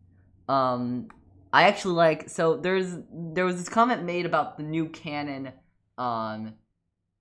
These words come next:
Speaker 2: about how much it likes to focus on, um,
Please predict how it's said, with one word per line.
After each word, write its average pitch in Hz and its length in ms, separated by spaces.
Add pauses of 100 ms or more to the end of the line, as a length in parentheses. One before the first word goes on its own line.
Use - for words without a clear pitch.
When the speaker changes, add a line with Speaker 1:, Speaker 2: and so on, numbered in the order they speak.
(760)
Speaker 2:
about 139 680
how 151 520
much 147 280
it - 100
likes 139 260
to 143 120
focus 147 540 (100)
on, 120 540 (640)
um, 98 560